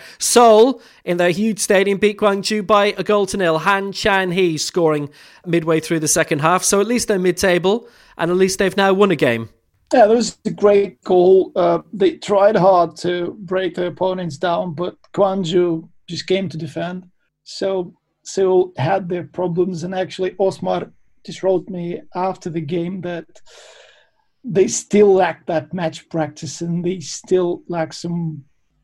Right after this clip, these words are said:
Speaker 2: sharpness and they need more tactical preparation. Otherwise, they will suffer during the season, but it was very important to get that first win.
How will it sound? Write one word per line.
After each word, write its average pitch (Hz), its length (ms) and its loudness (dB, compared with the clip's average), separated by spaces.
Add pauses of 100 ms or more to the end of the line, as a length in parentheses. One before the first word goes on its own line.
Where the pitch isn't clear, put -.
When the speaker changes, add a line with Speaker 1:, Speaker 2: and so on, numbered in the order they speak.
(100)
Speaker 2:
sharpness 180 640 -4
and 175 220 -6
they 180 120 -6
need 180 280 -2
more 165 200 0
tactical 165 500 -6
preparation. 165 840 -8
Otherwise, 175 460 -4
they 170 60 -4
will 170 180 -4
suffer 156 540 -6 (400)
during 175 260 0
the 156 80 -4
season, 247 340 4
but 180 200 0 (380)
it 185 100 0
was 175 180 0
very 180 200 -4
important 175 460 -4
to 151 80 -12
get 175 300 -2
that 170 200 -10 (300)
first 180 340 -4
win. 170 360 -6